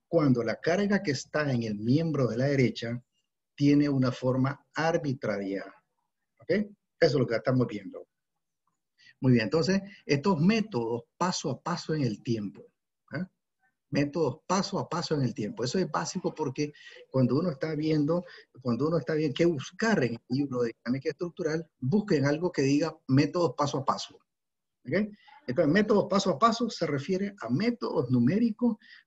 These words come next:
para resolver una vibración forzada con o sin amortiguamiento cuando la carga P de T, eh, tiene una forma arbitraria. Entonces, aquí, aquí está la definición, pues,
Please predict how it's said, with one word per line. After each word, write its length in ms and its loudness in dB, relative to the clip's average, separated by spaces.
para 220 -2
resolver 920 0
una 240 0
vibración 580 2
forzada 800 -6
con 420 2
o 120 -2
sin 320 -2
amortiguamiento 1040 -2
cuando 260 2
la 140 2
carga 340 -2
P 80 0
de 140 2
T, 300 2
eh, 380 2
tiene 220 0
una 160 0
forma 420 -2
arbitraria. 760 -2
Entonces, 280 2
aquí, 400 0
aquí 180 -4
está 180 -2
la 80 4
definición, 580 0
pues, 220 -2